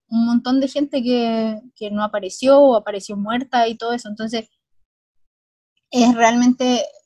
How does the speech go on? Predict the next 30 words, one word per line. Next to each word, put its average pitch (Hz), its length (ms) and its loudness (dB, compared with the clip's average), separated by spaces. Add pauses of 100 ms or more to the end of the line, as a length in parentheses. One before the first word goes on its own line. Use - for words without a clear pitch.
(340)
algo 240 460 0 (220)
que 202 180 -4
hay 208 220 0
que, 233 340 -6 (120)
mm, 208 380 -4 (340)
eh, 214 220 -2
conmemorar 208 800 -2
y 214 200 -2
tener 214 280 -8
siempre 247 340 0
presente. 240 600 -6 (500)
Em, 202 680 2
y 226 140 2
también 226 300 4
considero 254 440 6
que 254 80 -2
es - 80 -6
como 233 280 2
un 226 100 2
poco 240 360 -2
como 202 440 -2 (380)
extraño, 233 760 -2
no 233 120 2
sé 254 100 -4
si 254 120 -6
extraño, 220 500 -8
pero, 202 380 -2 (460)
eh, 202 460 0 (140)
raro 226 420 2
que 220 240 -6